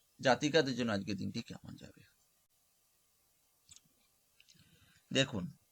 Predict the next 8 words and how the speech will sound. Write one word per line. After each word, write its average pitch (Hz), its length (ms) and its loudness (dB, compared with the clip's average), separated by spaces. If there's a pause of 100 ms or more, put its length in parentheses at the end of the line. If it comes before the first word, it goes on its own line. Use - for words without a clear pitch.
(180)
মীন 151 280 6
রাশি, 180 440 4 (1800)
মীন 180 380 4
রাশির 175 280 8
ক্ষেত্রে 143 280 -2
যেটা 120 160 0
দেখা 104 260 4
যাচ্ছে 123 440 -2